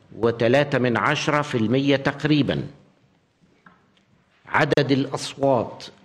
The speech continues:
الباطلة: مية سبعة وتسعين ألف وسبعمية تسعة وتمانين، بنسبة تلاتة واتنين من عشرة في المية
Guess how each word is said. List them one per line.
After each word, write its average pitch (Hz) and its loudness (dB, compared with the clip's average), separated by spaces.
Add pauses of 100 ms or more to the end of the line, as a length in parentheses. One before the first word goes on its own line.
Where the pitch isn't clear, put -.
(260)
الباطلة: 120 0 (720)
مية 135 2
سبعة 127 0
وتسعين 120 -2
ألف 160 -2 (800)
وسبعمية 123 2
تسعة 135 -2
وتمانين، 120 0 (800)
بنسبة 143 0 (960)
تلاتة 135 0
واتنين 131 2
من 120 2
عشرة 131 0
في 120 -4
المية 135 2